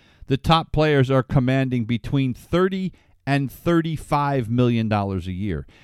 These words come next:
By the time twenty twenty-five came and he was a free agent, we might be finding a guy would, it would be between thirty-five and forty million dollars a year.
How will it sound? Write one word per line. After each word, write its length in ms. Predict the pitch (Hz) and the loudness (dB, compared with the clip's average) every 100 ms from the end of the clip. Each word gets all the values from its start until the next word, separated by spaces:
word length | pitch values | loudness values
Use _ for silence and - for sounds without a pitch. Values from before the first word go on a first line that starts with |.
| - - | -10 0
By 160 | 143 | 2
the 100 | 143 | 2
time 400 | 135 180 214 247 | 2 0 0 -2
twenty 380 | - 196 196 190 | -2 0 0 0
twenty-five 840 | - 165 156 131 - 175 262 233 | 0 0 0 0 0 0 0 0
came 320 | - 135 113 110 | 2 2 4 2
and 120 | 110 | 2
he 140 | 120 | 2
was 180 | 117 101 | 2 0
a 80 | 101 | -2
free 300 | - 110 98 | 0 2 2
agent, 340 | 92 101 117 - - | 2 0 -2 -8 -2
we 160 | 160 294 | 2 4
might 240 | 294 254 | 4 2
be 120 | 196 | 0
finding 480 | 160 165 165 165 156 | 0 0 0 0 -2
a 60 | 147 | -2
guy 340 | 127 156 156 | 0 0 2
would, 260 | 147 127 143 | 4 2 2
it 180 | - 143 | -4 -4
would 200 | 151 147 | 0 2
be 160 | 156 151 | 2 0
between 480 | 131 147 165 156 143 | -2 -2 -2 -2 -2
thirty-five 760 | 165 160 160 - 160 160 156 | -2 -2 -2 -4 -2 -2 -4
and 300 | - 185 190 | -2 -2 -2
forty 680 | - - 254 302 247 113 - | -6 2 2 4 0 -4 -4
million 380 | 101 117 107 98 | 0 2 0 0
dollars 400 | 98 92 87 85 | -2 -2 -4 -6
a 60 | |
year. 380 | 87 85 73 - | -8 -8 -10 -14